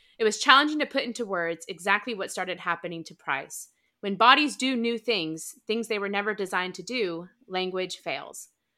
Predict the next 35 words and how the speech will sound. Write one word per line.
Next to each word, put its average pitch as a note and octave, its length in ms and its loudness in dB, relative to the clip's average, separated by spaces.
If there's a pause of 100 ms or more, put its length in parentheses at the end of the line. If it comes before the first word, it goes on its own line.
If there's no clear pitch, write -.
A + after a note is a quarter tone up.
(200)
The G3+ 80 -4
best A#3 260 2
way B3+ 120 4
to A3+ 80 -2
describe G3 460 0
it E3+ 120 -2
is D#3+ 160 -4
like E3+ 220 0
when F3 100 -8
a D#3+ 80 -6
spider F#3+ 500 -2
is - 200 -8
sprayed F#3 360 -6
with F3+ 140 -12
insecticide. E3+ 760 -12 (260)
There G3+ 100 0
is F#3 100 -4
a F#3 60 -6
certain A3 420 -2
way G3 180 -2
that F3+ 160 -8
spiders E3 440 -8
die, C3+ 460 -6
an F#3+ 120 -8
unnatural E3+ 680 -6
way, - 300 -14 (260)
twitching A#3 420 -2
and G3 120 -8
contorting, E3 600 -10 (300)
limbs G#3 320 -4
twisting G#3 420 -4
in E3+ 280 -8
double F3+ 300 -4
upon E3 300 -4
themselves. C#3+ 640 -10